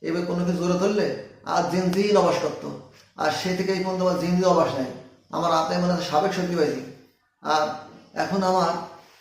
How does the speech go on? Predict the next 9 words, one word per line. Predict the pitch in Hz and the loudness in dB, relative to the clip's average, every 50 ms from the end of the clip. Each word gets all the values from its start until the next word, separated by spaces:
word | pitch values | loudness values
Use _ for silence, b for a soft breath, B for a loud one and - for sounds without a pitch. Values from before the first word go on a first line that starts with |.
| - | -8
মেন | - 160 170 175 170 | -6 -4 -2 -2 -2
সমস্যা | - 180 - - 170 180 | -2 -2 -2 -2 -2 0
মাজা | 175 165 160 156 160 170 | 2 4 4 4 4 2
আর | 165 160 - - - - - | 2 0 0 -4 -8 -6 -2
পাও। | 165 160 165 175 180 - - - - - _ _ _ - | 0 0 0 0 -2 -8 -12 -14 -18 -20 _ _ _ -4
স্যার | - 151 147 | -2 0 0
বলে, | 151 160 160 160 | 2 0 0 0
"দেখেন, | 156 151 - 170 165 | -2 -2 -2 -4 -4
এখন | 151 - 175 | -4 -6 -6